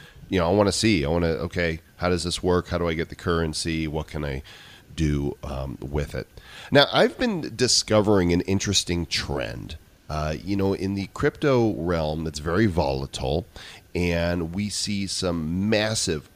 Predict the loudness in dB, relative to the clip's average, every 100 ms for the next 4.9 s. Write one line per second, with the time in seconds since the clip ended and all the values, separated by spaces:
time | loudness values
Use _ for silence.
0 | 0 0 0 -2 -2 0 0 2 0 -4
1 | -6 -4 0 2 2 4 2 0 -4 -8
2 | -10 -8 -6 -4 -4 -4 -6 -4 2 2
3 | 2 -4 -16 -18 -20 -10 0 2 4 6
4 | 6 6 6 4 2 0 0 0